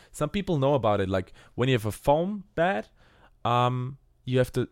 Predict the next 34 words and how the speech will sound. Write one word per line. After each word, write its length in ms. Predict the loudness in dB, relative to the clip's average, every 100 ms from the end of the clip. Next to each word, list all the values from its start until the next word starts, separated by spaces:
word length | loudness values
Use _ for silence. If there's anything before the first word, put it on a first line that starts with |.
| -10
situation 500 | -10 -4 -2 -2 -2
that 180 | -2 -4 -6
sometimes 400 | -6 -4 -6 -6
you 80 |
fall 340 | -6 0 0 0
inside 520 | -4 -4 0 0 0
of 160 | -4 -6
the 80 |
mattress. 580 | -6 -6 -6 -10 -14 -16 -20 _ _ _ -10
You 80 | -8
feel 240 | -2 0
like 320 | 2 0 -6 -20 _ _ -2
after 480 | -2 0 0 -2 -2 -10
you 180 | -8 -4
lie 280 | 0 0 0
in 100 | -2
it 140 | -4
for 200 | -6 -8
a 40 | -4
couple 300 | -6 -4 -4
years, 380 | -2 -4 -4
you 60 | -12
feel 200 | -6 -2
like, 160 | -2 0
"Oh, 160 | -2
there's, 400 | 0 -2 -6 -16 -20 -20 -20 -12
there's 260 | -10 -10
a 40 | -10
kind 200 | -6 -6
of, 120 | -6
like, 160 | -8 -8
a 40 |
hole 460 | -4 -2 0 -2 -6
inside." 420 | -10 -12 -14